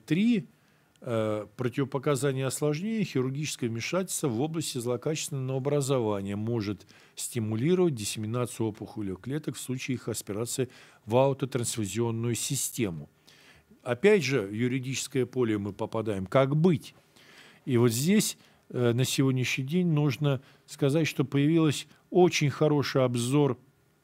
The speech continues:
Андрея Юрьевича Лубнина, профессора Андрея Ю-, Юрьевича, э, Лубнина из города Москвы. В Вестнике интенсивной терапии имени профессора Салтанова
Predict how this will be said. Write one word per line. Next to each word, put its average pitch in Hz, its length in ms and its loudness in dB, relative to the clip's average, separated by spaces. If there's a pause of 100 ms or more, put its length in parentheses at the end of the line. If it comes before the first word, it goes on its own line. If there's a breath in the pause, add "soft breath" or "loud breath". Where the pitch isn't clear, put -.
(1160 loud breath)
Андрея 127 440 2
Юрьевича 139 440 2
Лубнина, 139 500 2
профессора 95 800 -2 (240)
Андрея 110 360 -2
Ю-, 107 180 -4
Юрьевича, 113 680 -2 (1080 soft breath)
э, 110 320 -2
Лубнина 127 680 0 (600 soft breath)
из 110 160 -4
города 113 380 2
Москвы. 127 640 2 (760 soft breath)
В 113 140 -2
Вестнике 120 520 0
интенсивной 110 580 -2
терапии 110 800 -2
имени 98 280 -4
профессора 107 640 -4
Салтанова 185 720 0